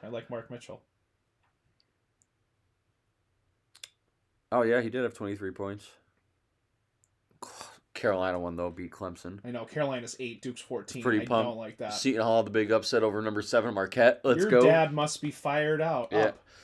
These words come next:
Speaker 2: Dude, that's another thing I put in for the notes today. Joe and Brett, I know you're gonna listen. We gotta start banging out and figuring out the plan for the winter game. Whatever it is.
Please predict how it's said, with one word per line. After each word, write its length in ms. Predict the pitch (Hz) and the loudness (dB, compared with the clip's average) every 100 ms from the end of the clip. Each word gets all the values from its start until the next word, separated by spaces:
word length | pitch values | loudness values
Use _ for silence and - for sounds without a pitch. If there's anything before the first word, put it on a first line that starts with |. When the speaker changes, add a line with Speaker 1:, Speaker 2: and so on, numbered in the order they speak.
| - _ | -20 _
Speaker 2:
Dude, 160 | 147 135 | 4 6
that's 320 | 127 147 - _ _ _ _ _ _ - | 6 4 -4 _ _ _ _ _ _ -8
another 300 | 107 135 135 | 4 6 6
thing 180 | 131 113 | 4 0
I 80 | 101 | 0
put 220 | - 110 | 0 0
in 260 | 107 104 - _ _ | 0 -4 -14 _ _
for 140 | - | -8
the 460 | 104 98 95 90 - | 0 2 2 0 -4
notes 280 | 110 110 104 | -2 -2 -2
today. 340 | - 95 85 - _ _ _ _ _ _ _ _ _ _ _ _ _ _ _ _ _ | -2 0 0 -4 _ _ _ _ _ _ _ _ _ _ _ _ _ _ _ _ _
Joe 320 | 110 120 123 | 2 6 8
and 160 | 123 113 | 6 6
Brett, 240 | 123 127 | 10 10
I 80 | 120 | 8
know 140 | 110 113 | 4 0
you're 140 | 110 | 2
gonna 200 | 113 110 | 2 4
listen. 380 | 117 - 123 95 | 0 0 -4 0
We 180 | 110 107 | 0 6
gotta 260 | 117 117 | 8 8
start 300 | - 117 107 | 6 2 4
banging 300 | 110 107 104 | 4 2 2
out 240 | 104 107 - | 2 2 0
and 100 | 104 | -10
figuring 300 | - 104 107 | -4 -2 0
out 140 | 101 | -2
the 80 | 98 | -2
plan 280 | - 104 104 | -4 -4 -4
for 120 | 113 | -4
the 80 | 95 | -4
winter 520 | 92 104 98 95 90 - _ _ | -2 -4 -2 -2 -2 -4 _ _
game. 320 | 92 85 80 - _ _ _ _ _ - - | -6 -6 -6 -16 _ _ _ _ _ -16 2
Whatever 320 | 127 143 147 | 8 10 10
it 60 | 131 | 8
is. 320 | 92 - | 6 0